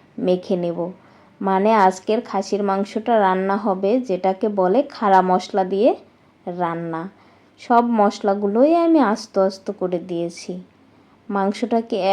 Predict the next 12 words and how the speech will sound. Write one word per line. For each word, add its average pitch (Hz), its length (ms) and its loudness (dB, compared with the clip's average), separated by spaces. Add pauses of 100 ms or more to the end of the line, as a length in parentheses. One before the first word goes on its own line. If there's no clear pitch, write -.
এত - 260 -6 (180)
সুন্দরভাবে 233 680 2 (120)
মাখাতে 226 420 -2 (100)
হবে 196 320 2 (560)
যাতে 196 400 0 (220)
মাংসের 196 540 -2 (180)
প্রতিটা 214 440 -4 (160)
জায়গায় 190 460 2 (100)
সব 214 160 0 (180)
মশলা 233 400 -2 (540)
পৌঁছে 190 380 0 (120)
যায়, 170 220 -2